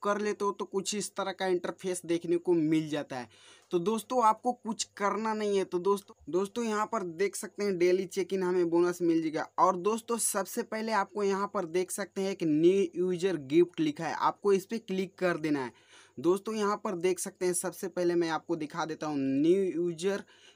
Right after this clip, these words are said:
गिफ्ट यहाँ पर लिखा और इनवाइट कोड, इस पर आपको क्लिक कर देना है। जैसे आप क्लिक करते तो दोस्तों यहाँ पर आपको एक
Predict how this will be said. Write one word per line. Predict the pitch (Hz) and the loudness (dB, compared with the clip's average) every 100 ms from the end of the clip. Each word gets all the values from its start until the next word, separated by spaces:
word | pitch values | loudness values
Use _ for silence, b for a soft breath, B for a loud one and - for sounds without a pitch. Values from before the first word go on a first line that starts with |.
| - | -14
गिफ्ट | 123 170 180 180 | 0 0 2 2
यहाँ | 175 170 | 2 2
पर | 175 | 0
लिखा | 165 165 175 | 0 0 0
और | 170 147 | 0 2
इनवाइट | 170 170 160 160 | 2 4 2 0
कोड, | 160 156 | -2 -6
इस | 135 165 | -4 -6
पर | - 190 | -2 -4
आपको | 180 190 | -2 -6
क्लिक | - 165 165 170 | -4 0 0 0
कर | 165 151 | -2 -2
देना | 147 147 | -2 -2
है। | 123 | -4
जैसे | 123 170 180 220 | -2 0 0 -2
आप | 202 - | -4 -4
क्लिक | 185 190 190 | -2 -2 -2
करते | 202 180 202 | -2 -2 -2
तो | 185 185 | -2 0
दोस्तों | 180 175 196 180 | 2 0 2 2
यहाँ | 170 185 185 | 2 0 -2
पर | 185 | -2
आपको | 175 - 185 | -2 0 2
एक | 175 - | 2 0